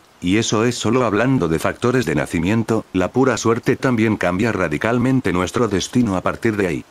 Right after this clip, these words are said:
¿Dio habría logrado algo si no hubiera sido por ser adoptado por Jorge Jejo Star debido a un malentendido en el que ni siquiera participó? ¿Pucci habría conseguido convertirse prácticamente en un dios si no hubiera sido por su viaje a Egipto?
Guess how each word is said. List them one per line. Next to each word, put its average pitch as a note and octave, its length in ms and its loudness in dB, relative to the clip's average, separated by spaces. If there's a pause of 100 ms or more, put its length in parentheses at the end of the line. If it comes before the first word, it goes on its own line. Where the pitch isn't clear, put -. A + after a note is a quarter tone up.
(140)
¿Dio A2 280 0
habría A#2 340 2
logrado A2+ 440 0
algo A2 300 0
si F2 160 -2
no G2+ 120 2
hubiera F#2+ 280 0
sido G#2+ 300 0
por G2+ 160 -2
ser F#2+ 180 0
adoptado G#2+ 520 -2
por G2+ 160 -2
Jorge - 420 -2
Jejo A2 320 -2
Star G2 320 -2
debido A#2 360 0
a A2+ 60 0
un G#2 160 0
malentendido E2 680 0
en F2+ 60 0
el E2+ 160 -2
que E2 140 -2
ni E2 100 0
siquiera G2 480 -2
participó? G2 640 -2 (480)
¿Pucci C3+ 300 0
habría G2+ 300 0
conseguido A#2 600 0
convertirse G#2+ 720 0
prácticamente G2+ 800 0
en F2 120 -2
un G#2+ 120 -2
dios G2+ 560 0
si - 180 -2
no G2+ 140 0
hubiera F#2+ 260 0
sido G#2+ 300 0
por G2 160 -2
su F2 140 -4
viaje G2+ 420 0
a A2 120 0
Egipto? G2+ 500 -4